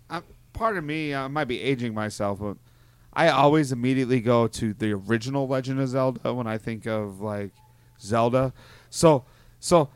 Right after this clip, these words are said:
in my head, like, Link is trying to save the world, and he's trying to kill evil Ganon, but there's three people that live in this world. There's him,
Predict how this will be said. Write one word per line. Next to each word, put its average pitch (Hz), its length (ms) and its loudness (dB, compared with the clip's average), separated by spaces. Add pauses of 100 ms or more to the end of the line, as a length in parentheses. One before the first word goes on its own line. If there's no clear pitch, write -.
(260)
in 156 160 2
my 202 180 4
head, 214 320 6
like, 170 340 4 (680)
Link 208 260 4
is 226 160 2
trying 196 200 4
to 165 60 0
save 170 280 2
the 156 100 6
world, 143 280 6
and 135 40 0
he's 127 140 -2
trying 160 180 2
to 147 60 -2
kill 147 280 2
evil 139 300 -2
Ganon, 143 520 -4 (340)
but 180 260 8
there's 202 300 8
three 165 480 4
people 135 360 0
that 117 160 -4
live 139 160 2
in 131 100 -2
this 131 180 -2
world. 127 280 2
There's 117 240 0
him, 156 340 -2